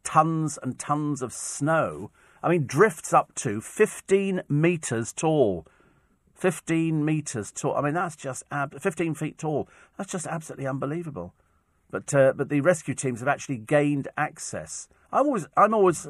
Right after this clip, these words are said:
in admiration of the journalists who managed to get out there with a film crew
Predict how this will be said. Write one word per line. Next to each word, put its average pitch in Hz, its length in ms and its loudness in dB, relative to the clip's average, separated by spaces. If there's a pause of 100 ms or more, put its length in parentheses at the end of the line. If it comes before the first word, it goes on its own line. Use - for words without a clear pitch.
(320)
in 165 280 2
admiration 165 760 0
of 120 160 -6
the 135 60 -2
journalists 151 600 0 (360)
who 143 80 0
managed 147 280 2
to 135 80 -10
get 147 160 0
out 156 240 -2
there 82 260 -10 (180)
with 143 140 0
a 147 60 2
film 160 280 2
crew 87 360 -10